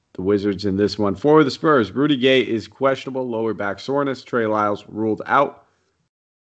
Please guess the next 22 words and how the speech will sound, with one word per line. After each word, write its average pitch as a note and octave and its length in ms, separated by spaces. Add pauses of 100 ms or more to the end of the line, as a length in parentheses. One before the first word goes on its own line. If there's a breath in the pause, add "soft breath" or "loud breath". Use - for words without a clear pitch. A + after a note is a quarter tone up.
(240)
Wizards C#3 340
on B2 300
the A#2 120
second A#2+ 380
half A2 240
of G#2 100
a F#2 60
back-to-back. - 640 (1300)
No A2 400
injury G2+ 380
report F2+ 440
for F2+ 220
them. D#2+ 260
A - 60
lot A#2 240
of A2 60
these G#2 180
lines G2+ 440
we G#2+ 140
will G2 200
not F#2 180
have, F#2 280